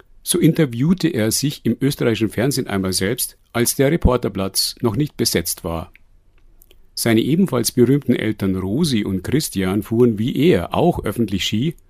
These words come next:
tingelten dann gefühlt jahrzehntelang durch Quiz- und Musikshows und bastelten insofern mit an der Marke Neureuter.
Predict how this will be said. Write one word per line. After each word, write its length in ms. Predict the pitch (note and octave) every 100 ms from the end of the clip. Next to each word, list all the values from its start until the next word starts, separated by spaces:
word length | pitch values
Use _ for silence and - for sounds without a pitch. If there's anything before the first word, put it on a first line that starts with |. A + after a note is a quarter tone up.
| _ _ - _ _
tingelten 460 | D3+ F#3 F#3 D3+
dann 200 | A#2+ G#2+
gefühlt 440 | G2 F#2 - C3+ A2+
jahrzehntelang 760 | G2 - - D3 D#3+ A#2 G#2+
durch 200 | G2 G2
Quiz- 320 | - A2+ D#3 -
und 200 | F#2+ F#2
Musikshows 880 | F#2+ D3+ - - A2+ A#2 C3 - _ - - _ -
und 140 | - D#3
bastelten 540 | A#2 - C3+ A#2 C#3
insofern 540 | - G2+ A#2 A2 B2+ A#2
mit 240 | C3 -
an 160 | G#2 G#2
der 240 | G#2 G2+ - _
Marke 480 | G#2+ G2+ G2+ A#2 A2 -
Neureuter. 640 | B2+ A2 F#2 F2 F#2 F2